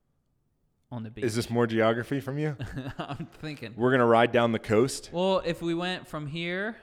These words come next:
Speaker 2: To
Speaker 1: here we go.
Speaker 2: Okay, yeah. What's the next state?
Speaker 1: If we went west.
Speaker 2: Uh-huh. To where? What's west
Speaker 1: Spokane,
Speaker 2: of here?
Speaker 1: Spokane. Coeur d'Alene and Spokane.
Speaker 2: You're gonna hit Idaho first, but, uh, okay.
Speaker 1: We skip Idaho. Fuck.
Speaker 2: Oh, okay.
Speaker 1: Idaho's only known for potatoes, right?
Speaker 2: Boise, Idaho.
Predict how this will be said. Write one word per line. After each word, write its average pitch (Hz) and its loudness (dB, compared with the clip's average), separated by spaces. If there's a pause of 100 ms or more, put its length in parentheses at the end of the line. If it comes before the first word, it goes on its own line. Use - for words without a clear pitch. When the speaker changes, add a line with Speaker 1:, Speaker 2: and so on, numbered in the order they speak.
Speaker 2:
To 127 4
Speaker 1:
here 120 4
we 226 -2
go. 139 -2
Speaker 2:
Okay, 135 4
yeah. 127 2 (120)
What's 131 0
the 151 0
next 151 0
state? 139 -2 (160)
Speaker 1:
If 127 -12
we 156 -8
went 165 -10
west. 139 -6 (160)
Speaker 2:
Uh-huh. 117 0 (520)
To 135 -2
where? 113 0 (840)
What's 143 4
west 135 2
Speaker 1:
Spokane, 120 -4
Speaker 2:
of 107 -6
here? 92 -4 (120)
Speaker 1:
Spokane. 147 -12 (800)
Coeur 147 -6
d'Alene 147 -10
and 151 -16
Spokane. 139 -10
Speaker 2:
You're 107 -6
gonna 110 -6
hit 127 -4
Idaho 98 -2
first, 95 -10
but, 92 -8
uh, 92 -6 (200)
okay. 101 -10
Speaker 1:
We 156 -8
skip - -12
Idaho. 101 -16 (120)
Fuck. - -14
Speaker 2:
Oh, 92 -4
okay. 104 -10
Speaker 1:
Idaho's 226 -4
only 190 -8
known 175 -10
for 151 -12
potatoes, 131 -12
right? 135 -12 (640)
Speaker 2:
Boise, 120 -2
Idaho. 104 -2